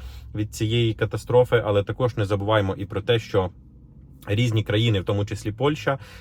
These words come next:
вже, е, відправляли і надалі відправляють на державному рівні, е,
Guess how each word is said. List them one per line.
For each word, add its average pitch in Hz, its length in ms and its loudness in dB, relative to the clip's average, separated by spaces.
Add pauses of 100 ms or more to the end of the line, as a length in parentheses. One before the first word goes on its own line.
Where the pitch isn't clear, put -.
(120)
вже, 104 560 4
е, 92 160 2
відправляли 107 560 4
і 104 140 -2
надалі 104 380 4
відправляють 104 720 0 (140)
на 98 280 0
державному 98 560 4
рівні, 135 360 -2 (340)
е, 95 340 2